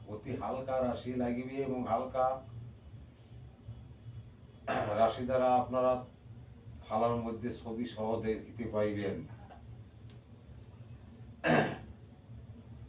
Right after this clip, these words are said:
আপনারা যদি ইচ্ছা করেন,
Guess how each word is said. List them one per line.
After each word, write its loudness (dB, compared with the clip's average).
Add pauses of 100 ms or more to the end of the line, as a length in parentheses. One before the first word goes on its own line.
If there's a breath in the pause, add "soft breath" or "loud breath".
(460)
আপনারা 6 (1700)
যদি -2
ইচ্ছা 2
করেন, 8